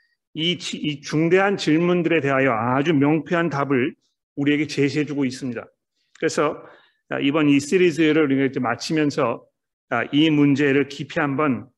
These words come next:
아, 생각해 보도록, 아, 그렇게 하겠습니다. 근데, 아, 그렇게 하기 이전에 여기서 먼저 한번 한 가지 이제 짚고 넘어가야 할 부분이 있는데요. 아, 지난주 본문 말씀에서도 그랬습니다만 오늘 이 십사 장에도 역시 이 모든 관심이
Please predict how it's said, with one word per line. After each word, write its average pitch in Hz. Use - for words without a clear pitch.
아, 117
생각해 156
보도록, 120
아, 120
그렇게 131
하겠습니다. 131
근데, 165
아, 113
그렇게 143
하기 165
이전에 147
여기서 135
먼저 143
한번 156
한 170
가지 160
이제 135
짚고 185
넘어가야 151
할 147
부분이 147
있는데요. 135
아, 113
지난주 214
본문 202
말씀에서도 170
그랬습니다만 147
오늘 151
이 139
십사 -
장에도 165
역시 135
이 127
모든 175
관심이 147